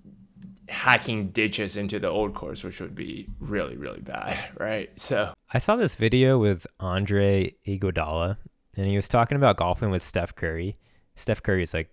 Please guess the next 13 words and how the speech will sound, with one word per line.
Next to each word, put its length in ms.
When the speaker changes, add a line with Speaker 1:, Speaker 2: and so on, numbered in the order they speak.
Speaker 2:
you 80
know, 100
a 60
scratch 340
golfer, 540
and 580
Iggy 520
used 300
to 80
not 200
be 100
that 200
great. 380